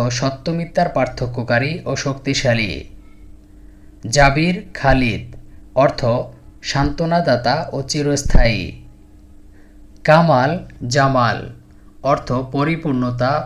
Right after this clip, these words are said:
ও সৌন্দর্য। সুলাইমান দাউদ অর্থ নবীদের নাম। সালেহ তাহের অর্থ সৎ ও পবিত্র। শাফায়েত মারওয়ান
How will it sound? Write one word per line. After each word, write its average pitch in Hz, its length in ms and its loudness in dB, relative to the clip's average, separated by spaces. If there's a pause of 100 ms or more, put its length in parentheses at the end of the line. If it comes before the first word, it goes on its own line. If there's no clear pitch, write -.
ও 131 80 -8
সৌন্দর্য। 131 600 -2 (1600)
সুলাইমান 151 680 0 (320)
দাউদ 123 460 2 (520)
অর্থ 120 260 2 (280)
নবীদের 131 520 -2
নাম। 107 300 0 (1500)
সালেহ 147 500 4 (460)
তাহের 120 460 0 (500)
অর্থ 151 300 0 (380)
সৎ 156 400 0 (120)
ও 147 60 -2 (120)
পবিত্র। 127 420 -4 (1800)
শাফায়েত 143 680 0 (220)
মারওয়ান 127 580 2